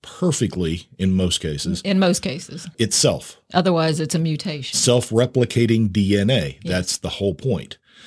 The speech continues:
Speaker 1: And he was trying to come up, well, he did, he did, he did come up with the idea that there may be in other places where other worlds exist,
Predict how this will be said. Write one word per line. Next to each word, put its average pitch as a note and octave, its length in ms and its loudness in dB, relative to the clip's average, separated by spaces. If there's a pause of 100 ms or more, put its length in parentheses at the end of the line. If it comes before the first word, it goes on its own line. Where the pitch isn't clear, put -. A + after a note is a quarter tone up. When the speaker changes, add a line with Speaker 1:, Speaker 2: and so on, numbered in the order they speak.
(280)
Speaker 1:
And G2+ 720 4
he B2 220 2
was A#2 320 0
trying F3+ 320 0
to D#3+ 60 2
come C#3 220 0
up, B2 260 0
well, B2+ 100 4
he C3 80 6
did, D3 260 2
he A2 100 0
did, D3+ 220 0
he C#3 100 0
did C3+ 280 2
come A2+ 240 0
up B2 180 0
with G2+ 300 2
the G#2 160 0
idea G2+ 480 2
that F#2+ 360 -2 (460)
there A#2+ 180 4
may C3 260 4
be A2+ 640 0
in G#2+ 600 2
other C3 220 2
places G2 680 0
where G2+ 400 0
other A2+ 180 2
worlds G2+ 520 0
exist, F2 680 0